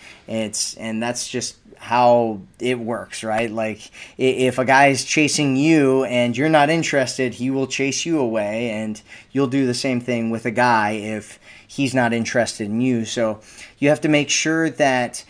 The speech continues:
you show interest in a man, but you're not chasing him around, right? You wanna, you wanna,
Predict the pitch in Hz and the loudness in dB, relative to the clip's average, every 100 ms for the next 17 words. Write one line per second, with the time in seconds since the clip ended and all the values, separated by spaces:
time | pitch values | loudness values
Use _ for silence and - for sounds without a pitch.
0 | - - 135 131 - 185 202 175 143 - | -18 -6 -2 0 4 6 6 4 2 2
1 | 131 113 - 110 104 104 104 104 120 120 | 2 2 -2 -4 -4 -6 -8 -6 -4 -2
2 | 139 151 - - 143 139 - 135 120 120 | 0 0 -2 -2 0 -2 -2 -2 -2 -2
3 | 117 101 92 82 - 101 101 117 127 139 | -4 -4 -8 -12 -14 -8 -6 -4 0 2
4 | 151 131 - - - 135 156 147 120 | 2 2 -4 -16 -6 0 2 2 0